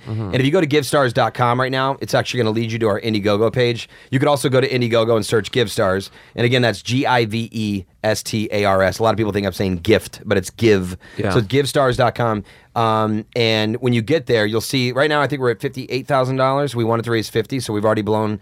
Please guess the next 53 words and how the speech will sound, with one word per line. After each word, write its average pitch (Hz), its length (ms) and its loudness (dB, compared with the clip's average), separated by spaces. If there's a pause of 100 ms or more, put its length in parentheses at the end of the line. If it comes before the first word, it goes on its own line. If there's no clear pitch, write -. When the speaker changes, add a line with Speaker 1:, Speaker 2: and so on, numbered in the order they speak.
Speaker 1:
Wow. 104 240 0
Speaker 2:
past 117 160 2
our 127 60 0
mark. 120 140 0
We 165 120 4
need 180 140 2
more 139 220 2
than 123 100 -2
that 104 160 0
to 104 80 -8
start 120 200 0
the 104 60 -6
company, 123 280 0
but 117 80 0
we 127 100 0
just 131 180 -4
kinda 131 160 0
wanna 120 160 0
do, 117 120 -6
like, 110 140 2
a 98 60 -2
beta 104 280 0
test 123 400 -2
and 101 200 -4 (320)
see 135 240 0
if 113 100 2
without 117 260 4
any 107 160 0
press 110 320 0
hits, 107 200 0
if 98 100 -2
we 110 100 0
could 104 100 0
actually 104 400 -2
do 95 320 -4
this 123 200 0
amongst 98 280 -2
friends 98 240 -2
and 92 80 -8
family. 110 320 -2
So, 92 220 -6
Speaker 1:
Wow. 98 340 0
Speaker 2:
and 101 100 0
we 107 60 2
did. 165 220 2
We, 95 100 0
we 95 160 -4
passed 95 300 -4
fifty, 120 280 -4
so - 140 -8
it's 82 80 -12
kinda 92 180 -6
cool. - 240 -6